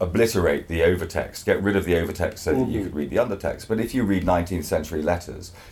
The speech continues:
Speaker 1: you know that very often when they run out of paper, they'll rotate it ninety
Speaker 2: Yes,
Speaker 1: degrees.
Speaker 2: yes.
Speaker 1: And what at first seems indecipherable is
Speaker 2: <laughs>
Speaker 1: actually very easy.
Speaker 2: I see.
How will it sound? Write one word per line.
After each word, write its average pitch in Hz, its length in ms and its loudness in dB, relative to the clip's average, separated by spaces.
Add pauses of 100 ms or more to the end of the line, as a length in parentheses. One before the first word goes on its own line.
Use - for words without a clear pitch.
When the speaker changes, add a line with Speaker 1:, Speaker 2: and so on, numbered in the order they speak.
Speaker 1:
you 95 100 0
know 98 140 4
that 90 100 -2
very 92 280 4
often 87 300 2
when 80 120 -2
they 82 80 2
run 82 180 4
out 80 160 2
of - 120 -4
paper, 101 360 4
they'll 85 200 4
rotate 90 480 4
it - 80 -4
ninety 92 240 4
Speaker 2:
Yes, 95 100 -2
Speaker 1:
degrees. 95 200 4
Speaker 2:
yes. 127 460 0
Speaker 1:
And 98 320 2
what 110 280 6
at - 80 -4
first 110 340 6
seems 98 200 0
indecipherable 98 800 4
is 110 120 4
Speaker 2:
<laughs> 92 100 6
Speaker 1:
actually 90 240 -4
very 82 260 4
easy. 92 320 0
Speaker 2:
I - 40 -4
see. 104 280 -10